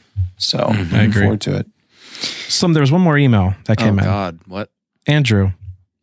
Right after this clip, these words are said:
Speaker 3: Zanim from the Discord.
Speaker 2: From Andrew. Next letter. Episode one sixty-two, Traveling Companion. "Hey, seventy M M Podcast. This is Andy, A K A Zanim on the Discord. I've been traveling all week,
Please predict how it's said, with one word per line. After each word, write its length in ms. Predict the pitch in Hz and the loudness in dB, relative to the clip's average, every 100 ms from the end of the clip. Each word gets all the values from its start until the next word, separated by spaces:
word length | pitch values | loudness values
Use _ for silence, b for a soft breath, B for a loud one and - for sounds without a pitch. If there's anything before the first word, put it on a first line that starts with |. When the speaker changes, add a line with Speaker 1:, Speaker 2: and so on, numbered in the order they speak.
| _ _ _ _ _ - | _ _ _ _ _ -2
Speaker 3:
Zanim 680 | 120 123 123 117 92 92 98 | 0 2 2 2 0 -2 -2
from 160 | 113 | 0
the 60 | 107 | 2
Discord. 540 | 107 - - 92 98 - _ _ | 2 0 -2 -4 -4 -12 _ _
Speaker 2:
From 260 | - 202 190 | -4 0 2
Andrew. 420 | 180 165 104 65 - _ _ _ _ _ _ _ | 2 2 0 -4 -10 _ _ _ _ _ _ _
Next 260 | 117 110 - | -4 -4 -4
letter. 280 | 85 69 - _ _ _ _ _ _ _ _ _ _ | -6 -6 -14 _ _ _ _ _ _ _ _ _ _
Episode 380 | 113 - - 131 | -4 -4 -2 0
one 180 | 113 117 | 2 0
sixty-two, 680 | - 120 - 104 - 101 80 | 0 -2 -4 -4 -2 -2 -2
Traveling 600 | - 98 101 113 110 104 | -4 -2 -2 -2 -4 -4
Companion. 840 | - - - 95 98 78 - - _ _ _ _ _ _ _ _ _ _ | -10 -12 -10 -8 -8 -10 -12 -20 _ _ _ _ _ _ _ _ _ _
"Hey, 280 | 127 143 160 | 0 0 0
seventy 440 | - 143 147 147 | -2 -2 0 0
M 100 | 131 | 2
M 160 | 135 123 | 0 -2
Podcast. 500 | 120 127 131 127 - | -2 -2 -2 -2 -2
This 140 | 113 | -4
is 100 | 107 | 0
Andy, 300 | 110 113 110 | 0 2 0
A 140 | 98 | -2
K 340 | 110 117 107 104 | -2 -2 -2 -2
A 40 | |
Zanim 520 | 98 113 107 113 113 | -4 -2 0 2 2
on 160 | 110 110 | 2 0
the 80 | 104 | 0
Discord. 480 | 104 - - 80 80 | -2 -4 -6 -8 -6
I've 160 | 107 | -6
been 120 | 110 | -4
traveling 440 | 98 - 110 110 101 | -2 0 0 -2 -2
all 240 | 87 110 | 0 0
week, 380 | 110 113 - | 0 -2 -4